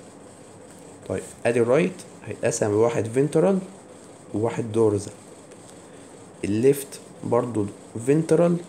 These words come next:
ودورزال. الفينترال موتور، الدورزال بو-، سنسوري. طيب، برضو اسألك سؤال ذكي تاني،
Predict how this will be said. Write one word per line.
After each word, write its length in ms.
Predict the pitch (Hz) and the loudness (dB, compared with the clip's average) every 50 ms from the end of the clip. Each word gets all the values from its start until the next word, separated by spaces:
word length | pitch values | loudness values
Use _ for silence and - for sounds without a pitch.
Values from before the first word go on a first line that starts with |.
| - - - - - - - - - - - - - - - - - - | -16 -20 -20 -20 -20 -20 -20 -20 -20 -20 -20 -20 -20 -20 -20 -20 -12 -6
ودورزال. 540 | - 113 113 123 123 123 113 110 110 - - - - - - - - - - - - - - - - - - - - - - - - - - - - - - - - - - - - - - - | -4 -2 0 2 2 2 2 2 0 -4 -8 -12 -16 -20 -20 -20 -20 -20 -20 -20 -20 -20 -20 -20 -20 -20 -20 -20 -20 -20 -20 -20 -20 -20 -20 -20 -20 -20 -20 -20 -20 -20 -20 -20 -20 -18 -8 -8
الفينترال 500 | 98 95 98 131 139 139 139 120 110 - - - - - - - - - - - - | -6 -2 2 2 2 4 4 4 2 2 0 -6 -12 -14 -14 -14 -14 -18 -16 -8 -4
موتور، 360 | 110 131 147 156 - 185 180 180 - - - - | 0 0 0 2 2 0 -2 -2 -6 -12 -12 -10
الدورزال 480 | 113 113 113 127 131 139 139 139 127 | -8 -2 0 2 2 4 4 2 0
بو-، 420 | 127 117 113 104 - - - 98 101 | 2 0 -2 -2 -2 -2 -2 -2 -2
سنسوري. 420 | - - 107 101 92 - - - - - - - - - - - - - - - - - - - - - - - - - - - - - - - - - - - - | -2 -2 -2 -2 -2 -6 -10 -16 -20 -20 -20 -20 -20 -20 -20 -20 -20 -20 -20 -20 -20 -20 -20 -20 -20 -20 -20 -20 -20 -20 -20 -20 -20 -20 -20 -20 -20 -20 -20 -8 -6
طيب، 140 | - 101 - - - - - - - - - - - - - | -4 -4 -4 -6 -12 -20 -20 -20 -20 -20 -20 -20 -20 -14 -2
برضو 200 | 107 117 127 127 | 2 2 2 2
اسألك 260 | 127 - - - - - | 2 0 0 0 0 2
سؤال 240 | - 123 127 127 | 2 2 2 2
ذكي 260 | 123 127 127 127 127 110 | 4 2 2 2 2 2
تاني، 280 | 135 127 120 110 95 | 2 2 2 0 -4